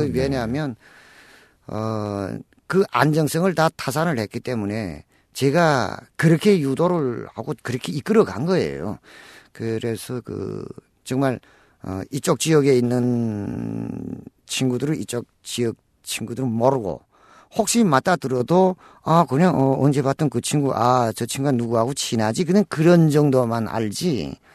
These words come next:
Speaker 1: 이런 결사,
Speaker 2: 네.
Speaker 1: 어, 이러한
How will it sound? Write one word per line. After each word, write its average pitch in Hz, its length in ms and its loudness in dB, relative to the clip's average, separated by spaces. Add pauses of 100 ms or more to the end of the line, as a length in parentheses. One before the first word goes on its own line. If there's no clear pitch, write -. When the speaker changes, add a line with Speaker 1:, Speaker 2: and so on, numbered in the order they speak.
(340)
Speaker 1:
이런 85 380 -6 (100)
결사, 117 500 -2 (220)
Speaker 2:
네. 110 200 0
Speaker 1:
어, 90 340 -2
이러한 110 640 0